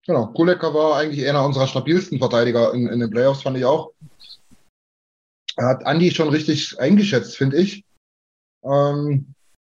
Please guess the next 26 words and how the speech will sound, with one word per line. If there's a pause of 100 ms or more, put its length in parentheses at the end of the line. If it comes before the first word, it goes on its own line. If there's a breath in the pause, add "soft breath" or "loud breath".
(380)
grundsätzlich
bin
ich, (500 loud breath)
also
eigentlich, (240)
wollte
es
ja
nicht
ewig
in
die
Länge
ziehen,
jetzt
sinnlos, (500 loud breath)
eigentlich
muss
ich
Ihnen
Andi
zustimmen. (240)
Äh,
äh, (720)
Regular
Season